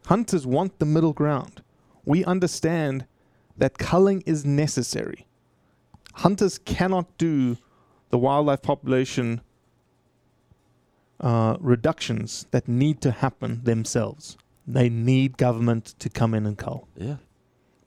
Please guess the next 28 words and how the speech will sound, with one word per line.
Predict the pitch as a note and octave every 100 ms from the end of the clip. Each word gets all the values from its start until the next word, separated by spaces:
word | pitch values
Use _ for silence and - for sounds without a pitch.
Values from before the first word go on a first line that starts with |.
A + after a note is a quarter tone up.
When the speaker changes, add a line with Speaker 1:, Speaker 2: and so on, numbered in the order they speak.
| -
Speaker 1:
And | A2+
so | - A#2
there's | A#2 B2+ B2
the | A#2+
middle | A#2+ A#2
ground. | G#2+ G#2+ G2 - - _ _ _ _ _ _
Speaker 2:
What | - C#3
is | E3
it, | C3+ F#2
um, | A#2+ G#2+ D#2 B1 - _ _ _ -
you | F2+
probably | G#2+ F#2+ E2
know | D#2+ F2
more | E2 E2+
facts | - F2 E2+
on | F#2
it | F2+
than | E2+
I | D#2 G2
do. | G2 F2+
There | F2+ G2
was | F#2+
the | E2
whole | F2+ G2 F#2 D#2+
Cecil | - G#2 F#2+ F#2
the |
Lion | F2 E2+ G2 G#2+
bit, | G#2 A#2